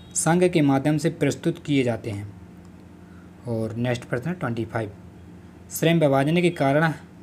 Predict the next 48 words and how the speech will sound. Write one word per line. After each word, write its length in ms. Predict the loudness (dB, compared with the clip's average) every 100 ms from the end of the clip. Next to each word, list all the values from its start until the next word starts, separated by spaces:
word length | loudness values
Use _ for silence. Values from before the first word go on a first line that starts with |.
| -2
हस्तांतरण 580 | -2 0 0 0 0 0
का 140 | -2
उल्लेख 420 | -2 -2 -2 -2 -4
किसने 280 | -4 -2
किया 260 | -2 0 0
है? 220 | -2 -2
ए 100 | 0
है 120 | 0 0
सोरोकिन 440 | -2 -2 -2 -2
ने, 160 | -2 -4
बी 200 | -4 -6
है 120 | -4
दुर्कीम 360 | -6 -4 -4
ने, 180 | -4 -4
सी 240 | -6 -6 -4
है 160 | -6 -10 -20 -20 -20 -18 -4
गिलिन 300 | 0 2 2
ने 140 | 0
और 60 | 0
डी 220 | -2 0
है 80 | 0
मार्क्स 400 | 0 -2 -4 -6
ने। 160 | -10 -12 -16 -20 -20 -20 -20 -20 -20 -20 -16
श्रम 220 | -2 0
विभाजन 440 | 2 4 4 4 2
के 120 | -2
कारण 300 | 0 0 0
हस्तांतरण 600 | -2 -4 -6 -4 -2 -2
का 120 | -2
उल्लेख 300 | -4 -2 -4
किसने 280 | -6 -4 -4
किया 180 | -2 -4
है? 60 | -4
प्रश्न 160 | -6
नंबर 120 | -6
ट्वेंटी 320 | -6 -6 -4 -2
फ़ाइव 140 | -2
का 120 | -2
राइट 180 | -4 -4
आंसर 160 | -4 -2
हो 60 |
जाएगा 180 | -2 -2
आपका 220 | -4 -6
कार्ल 240 | -4 -4 -2
मार्क्स 300 | -4 -6 -6
ने 100 | -4
किया 180 | -2 -2
था, 180 | -6